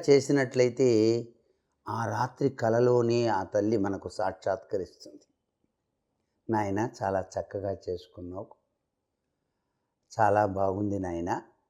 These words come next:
అని చెబుతుంది. అందుకే ఆ తల్లిని పిలిచిన పలుకు దేవత, అభీష్టములు సంగెడి కామదాయని అన్నారు.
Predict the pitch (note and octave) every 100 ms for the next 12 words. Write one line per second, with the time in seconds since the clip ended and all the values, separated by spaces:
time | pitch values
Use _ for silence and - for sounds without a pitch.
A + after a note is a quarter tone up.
0 | - G2+ G2 F#2+ E2 - E2+ F2+ - _
1 | _ G2 G2 G2+ - A#2+ G#2+ - G2 G2+
2 | A2 G2 F#2+ F#2 - _ _ _ _ _
3 | B2+ C3 C#3+ F#3 E3 D#3 - A#2+ A#2+ -
4 | A#2+ A2 G#2+ G2+ F#2+ F2+ F#2 F#2 F#2 E2
5 | _ _ _ _ _ _ _ _ _ _
6 | _ - G2 G#2+ D3 E3 - - D#3 C#3+
7 | C3+ B2 - A#2 A#2 A2 A2 E3 - G#2+
8 | G#2 A#2+ A#2 A2 G#2 G2 F#2 F2+ F#2+ A#2+
9 | G#2+ D#2+ F2+ -